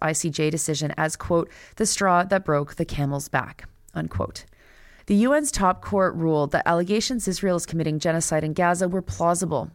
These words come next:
and ordered the Israeli government to take interim measures to prevent genocidal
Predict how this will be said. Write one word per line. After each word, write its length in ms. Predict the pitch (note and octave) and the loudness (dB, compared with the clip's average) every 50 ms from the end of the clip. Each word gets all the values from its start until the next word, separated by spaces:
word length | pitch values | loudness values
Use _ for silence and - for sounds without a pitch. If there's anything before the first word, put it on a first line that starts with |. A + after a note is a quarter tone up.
| _ _ | _ _
and 160 | - F3 E3+ - | -2 -2 -2 0
ordered 340 | - F3 F3 E3+ F#3+ G3 F#3 | 0 0 2 2 2 0 0
the 100 | F#3+ F#3+ | 2 0
Israeli 340 | F3 E3+ E3 E3+ E3 F3 F3+ | 0 0 0 2 2 2 2
government 460 | E3+ D#3 C#3+ D3+ D3+ D3+ D3+ D3 - - - - - - - | 2 0 0 0 0 0 0 -2 -4 -10 -18 -20 -20 -20 -6
to 80 | - G3+ | -4 -2
take 300 | - - G#3 G3 G3 - | 0 2 2 2 2 0
interim 500 | - G3+ G3+ - - - G3 G3+ G#3 F#3+ | -2 -2 -2 -2 -2 0 2 2 2 2
measures 440 | E3+ D3+ D3 C#3 C#3 F#2+ - - - | 2 0 0 0 -2 -4 -4 -6 -4
to 100 | - F#3 | -4 -2
prevent 380 | E3+ F#3 F3 D#3 D3+ D3+ - - | -2 0 0 2 0 0 0 -2
genocidal 560 | - D#3 D#3+ D3+ - C3+ B2+ B2+ C3 - | -2 -2 -2 -2 -2 -2 -2 0 -2 -4